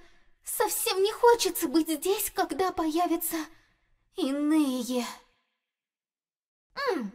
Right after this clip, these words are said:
тыщ, тыщ, е, ова, ова. Ха! Быть с Гароном просто.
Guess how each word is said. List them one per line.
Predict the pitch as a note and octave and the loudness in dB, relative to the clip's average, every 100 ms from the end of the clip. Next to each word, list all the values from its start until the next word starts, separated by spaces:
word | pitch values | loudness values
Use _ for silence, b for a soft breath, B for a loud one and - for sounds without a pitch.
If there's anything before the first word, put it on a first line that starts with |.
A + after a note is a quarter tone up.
| - | -4
тыщ, | G4 - | -4 -2
тыщ, | F#4+ D4+ - - - | -2 -2 -4 -10 -12
е, | C#4 G4 G#4+ A#4+ B4 B4 B4 A4+ G4 - - | -4 0 2 2 4 4 4 4 2 -2 -4
ова, | - C#5+ C#5 E5+ E5 | 2 4 6 4 4
ова. | A4 B4+ C5+ E5 G5+ - - - _ _ _ _ _ _ _ _ _ _ - | 8 8 8 6 2 0 -18 -20 _ _ _ _ _ _ _ _ _ _ 0
Ха! | F5 B4 A4+ - - - _ _ _ _ _ _ B4+ A#4 | 4 4 4 0 -8 -20 _ _ _ _ _ _ -6 0
Быть | A#4 F#4 | 0 2
с | |
Гароном | A4+ C#5 G#4+ B3+ B3 | 0 2 2 0 -2
просто. | E4 D#4+ B3 - | 0 0 0 -2